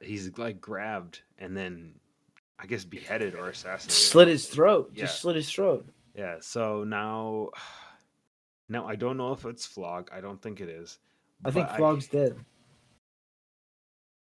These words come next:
Speaker 1: But didn't he Flo-, didn't Flog go back in and confirm that everyone else died?
Speaker 2: Maybe. Maybe you're right.
Speaker 1: So
Speaker 2: I don't, I don't think so. I think Flog died.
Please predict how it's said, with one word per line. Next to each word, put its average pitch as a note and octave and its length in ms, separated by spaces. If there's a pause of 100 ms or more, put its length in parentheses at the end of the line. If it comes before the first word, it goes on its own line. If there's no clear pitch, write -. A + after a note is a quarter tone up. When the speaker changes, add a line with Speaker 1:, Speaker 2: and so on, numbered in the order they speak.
Speaker 1:
But A2+ 180
didn't B2 200
he A2+ 140
Flo-, F#2 420
didn't A#2+ 220
Flog G#2 480
go A#2 120
back G#2 280
in A2 80
and G#2 180
confirm G#2 460
that F#2+ 220 (300)
everyone G2 320
else F#2 280
died? A#2 320 (640)
Speaker 2:
Maybe. A2+ 600 (260)
Maybe A2+ 220
you're A2+ 120
right. G#2+ 260 (520)
Speaker 1:
So B2+ 300
Speaker 2:
I D#3 40
don't, E3+ 180
I G3 80
don't A3+ 140
think G3 140
so. C#3+ 160
I D3 40
think G3 200
Flog D3+ 320
died. C3 360